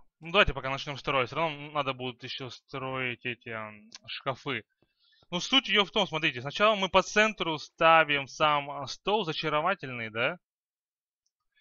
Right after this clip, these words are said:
И нам нужно прям идеально через один блок ставить шкафы.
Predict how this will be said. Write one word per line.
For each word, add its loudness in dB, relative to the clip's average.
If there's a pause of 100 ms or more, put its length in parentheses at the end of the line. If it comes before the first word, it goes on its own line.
(120)
И 0
нам 4
нужно 0
прям 4
идеально 6
через -2
один 0
блок 0
ставить 4
шкафы. -8